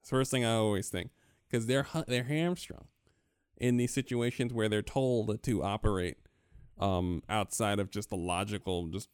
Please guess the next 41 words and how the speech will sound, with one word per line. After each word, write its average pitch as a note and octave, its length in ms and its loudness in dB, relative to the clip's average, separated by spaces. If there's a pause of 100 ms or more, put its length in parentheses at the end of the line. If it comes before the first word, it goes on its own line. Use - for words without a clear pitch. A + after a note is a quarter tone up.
logical F2 440 -6
boundaries G#2 420 -2
of G2 100 -6
what G#2 200 -6
they're G2 160 -2
working F#2+ 400 -4
with. A#1+ 120 -12
They're F#2 120 -6
just, F2+ 180 -8 (720)
I - 40 -8
don't A#2 100 2
know A#2+ 80 4
how A#2+ 120 0
you're A#2+ 120 4
supposed A2+ 220 -2
to A2 60 0
make A2 160 0
Anthem F#2 520 -2 (880)
a A2 40 4
live F#2+ 300 2
service F2 300 0
game. F2 180 0
What G2+ 60 4
are - 20 4
you G2+ 40 0
supposed A2 200 -4
to G#2 60 -8
fix - 240 -2
about E2+ 280 2
it? - 120 -2 (1000)
You A#2 120 0
would A2 80 4
have A2+ 160 -2
to A2 100 0
remove G2+ 540 2
huge, C3+ 460 0
huge, - 500 -6 (340)
huge F3 480 -2
chunks D#3+ 320 -4
of F2 100 -4
it. - 120 -12